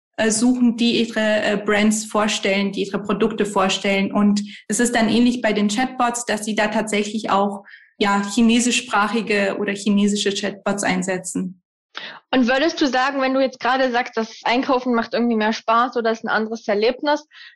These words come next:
Speaker 2: dass dann vielleicht auch die Bots irgendwie, ja, humorvoller sind,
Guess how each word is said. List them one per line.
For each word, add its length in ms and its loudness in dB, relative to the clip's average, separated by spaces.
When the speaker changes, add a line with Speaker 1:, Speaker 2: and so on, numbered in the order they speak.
Speaker 2:
dass 160 -4
dann 200 2
vielleicht 400 0
auch 140 -2
die 160 -6
Bots 520 -2
irgendwie, 460 0
ja, 340 2
humorvoller 840 0
sind, 600 -2